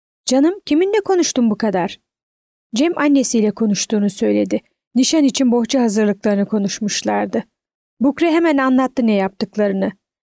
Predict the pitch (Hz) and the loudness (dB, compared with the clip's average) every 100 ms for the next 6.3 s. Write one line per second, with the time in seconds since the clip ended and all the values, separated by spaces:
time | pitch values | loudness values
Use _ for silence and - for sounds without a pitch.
0 | _ 196 262 311 277 277 277 285 233 214 | _ -2 0 0 2 2 0 0 0 0
1 | 185 190 196 196 - 208 196 190 196 - | 0 0 0 -2 0 0 0 0 -4 -8
2 | _ _ 240 - 269 277 269 320 294 269 | _ _ -6 -2 -2 0 0 2 0 -2
3 | 247 226 202 - 196 190 190 - _ - | 0 0 0 -2 -2 -2 -4 -10 _ -4
4 | 247 247 233 269 285 262 247 233 226 247 | 0 2 2 2 2 0 2 2 2 2
5 | 277 - 208 190 226 226 214 208 202 202 | 0 0 0 0 0 -2 -2 -4 -2 -2
6 | 180 185 | 0 -2